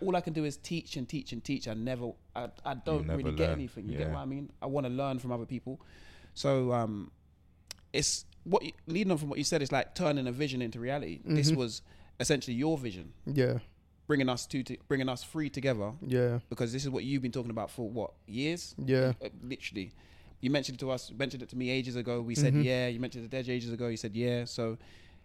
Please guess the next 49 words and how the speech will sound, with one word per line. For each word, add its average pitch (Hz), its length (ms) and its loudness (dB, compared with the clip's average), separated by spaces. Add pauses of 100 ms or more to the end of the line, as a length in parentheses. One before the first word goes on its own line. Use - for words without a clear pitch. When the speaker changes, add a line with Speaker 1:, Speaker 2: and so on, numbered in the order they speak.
(120)
Speaker 1:
it's 127 160 -2
basically 143 460 2
turning 131 220 2
the 117 60 0
vision 120 240 0
into 117 180 -4
reality, 113 460 0
and 101 260 -4 (380)
you 120 100 -4
can 113 120 -4
see 127 320 4
how 120 260 -2
it 104 80 -4
works. - 540 -2
Speaker 3:
Yeah. 135 420 10 (1000)
Speaker 2:
Yeah, 73 200 -4
and, 69 120 -8
and 67 200 -8
the, 73 220 -6
the 65 80 -8
way 82 180 -2
we've 85 220 -4
been 82 220 -4
moving 78 400 -2
now, 82 220 -2
yeah. 73 240 -6 (1200)
Nah, 90 220 -4
I, 110 260 -4
I 117 80 -4
ain't 117 100 -2
gonna 110 140 2
lie, 123 140 4
I'm 120 120 2
impressed. 120 460 2 (680)
Speaker 1:
You, 151 240 4
you 160 140 2
get 180 180 4
what 170 120 6
I 170 40 6
Speaker 2:
<laughs> - 20 6
I'm 190 80 4
Speaker 1:
mean? 208 120 4
Speaker 2:
imp-, - 140 -2
I'm 113 120 2
impressed 107 380 2
still. 92 340 0 (500)
Speaker 3:
Obviously, 143 440 0
there's 127 240 0
still 135 360 4